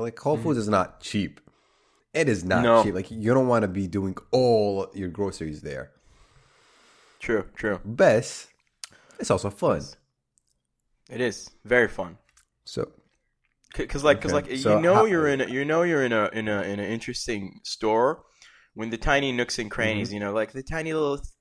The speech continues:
Speaker 2: things that you don't really need are there every single where, you know?
Speaker 1: Mm-hmm.
Speaker 2: <laughs> Like,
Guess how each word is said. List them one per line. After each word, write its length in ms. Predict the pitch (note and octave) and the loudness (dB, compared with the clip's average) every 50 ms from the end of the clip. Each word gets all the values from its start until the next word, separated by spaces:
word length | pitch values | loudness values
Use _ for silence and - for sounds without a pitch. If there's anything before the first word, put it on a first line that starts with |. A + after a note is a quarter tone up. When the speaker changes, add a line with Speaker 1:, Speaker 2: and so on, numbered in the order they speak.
| _ - - | _ -10 -8
Speaker 2:
things 220 | B2+ B2 C3 C3+ | -6 -6 -6 -6
that 80 | C3 C3 | -6 -6
you 140 | G#2 B2 B2 | -6 -6 -6
don't 220 | A#2 B2 A#2+ B2+ | -4 -4 -4 -4
really 240 | B2+ C3 C3+ C3+ A#2+ | -2 -2 -2 -2 -4
need 340 | A2+ A2 G#2+ A2 A#2 B2+ A#2+ | -6 -8 -8 -8 -6 -4 -4
are 140 | A2 G#2+ G2 | -4 -4 -4
there 340 | F#2 G#2+ G#2+ A2+ A#2 C3 A#2+ | -4 -2 -2 0 0 0 0
every 300 | A2 G#2 G2+ A2+ A#2 A2+ | -2 -2 -2 -4 -6 -6
single 360 | - - C3 A#2 G#2+ A2+ G#2+ | -6 -8 -8 -4 -4 -2 0
where, 400 | G2+ G2 G#2 A2+ A#2+ C#3 - _ _ | 0 0 0 0 0 -2 -2 _ _
you 140 | G#2 A2 A2 | -6 -2 0
know? 160 | A2+ A2+ A#2 | 2 2 2
Speaker 1:
Mm-hmm. 340 | B2 - - - - - A#2+ | 0 -2 -6 -10 -12 -6 0
Speaker 2:
<laughs> 80 | A2+ A2 | 2 2
Like, 220 | G#2+ A2+ A2 - | 2 2 0 -6